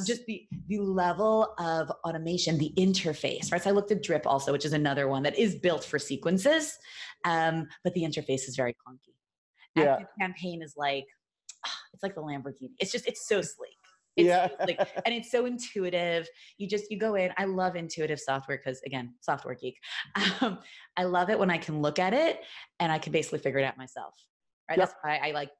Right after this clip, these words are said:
Speaker 1: am getting all my clients off of Asana, moving them all onto Monday. They're like, "But Asana." I'm like, "Yeah, but nothing." <laughs> Okay? Like, move.
Speaker 2: Yeah.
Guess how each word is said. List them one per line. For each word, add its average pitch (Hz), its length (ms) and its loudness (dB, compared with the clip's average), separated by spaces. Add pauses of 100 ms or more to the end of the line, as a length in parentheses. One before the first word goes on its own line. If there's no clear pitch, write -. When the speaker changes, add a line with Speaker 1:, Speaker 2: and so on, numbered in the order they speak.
(120)
Speaker 1:
am 170 100 -6
getting 156 220 -6
all 156 100 -2
my 156 140 -2
clients 147 440 -4
off 143 200 -4
of 135 60 -12
Asana, 220 460 -4
moving 156 220 -6
them 143 100 -6
all 127 140 -4
onto 127 240 -10
Monday. 120 400 -10
They're 240 80 -6
like, 302 140 0 (120)
"But 466 120 2
Asana." 453 720 2
I'm 220 100 0
like, 220 240 0
"Yeah, 185 260 -2
but 165 160 0
nothing." 117 380 -6 (140)
<laughs> - 140 -4
Okay? 208 360 2
Like, 226 360 0 (460)
move. 156 200 -12 (520)
Speaker 2:
Yeah. - 120 -2